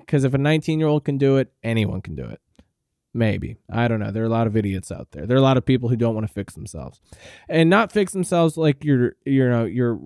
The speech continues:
broken or damaged or, or not, not good, but fix yourself in the sense that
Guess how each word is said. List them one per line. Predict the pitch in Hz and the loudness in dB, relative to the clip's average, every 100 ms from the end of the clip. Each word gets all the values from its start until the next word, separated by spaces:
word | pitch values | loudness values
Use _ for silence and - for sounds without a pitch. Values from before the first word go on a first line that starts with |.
| - | -12
broken | 107 104 120 147 147 127 | -8 2 4 4 2 -4
or | 110 | -2
damaged | 107 117 131 120 - | -2 0 0 -2 -2
or, | 113 110 | 0 0
or | - 107 101 - | 0 -2 -2 -4
not, | 113 113 117 - | -4 -2 -2 -2
not | 117 113 - 117 | -2 0 -2 -2
good, | 120 139 160 143 - - - | 4 6 4 -2 -18 -14 0
but | 208 202 _ _ _ _ | 2 2 _ _ _ _
fix | 202 196 - | -2 0 0
yourself | 185 - 180 165 | -2 0 2 2
in | 165 | 2
the | 156 | 0
sense | - 165 151 - | 0 -2 -2 0
that | 151 127 117 | 2 2 0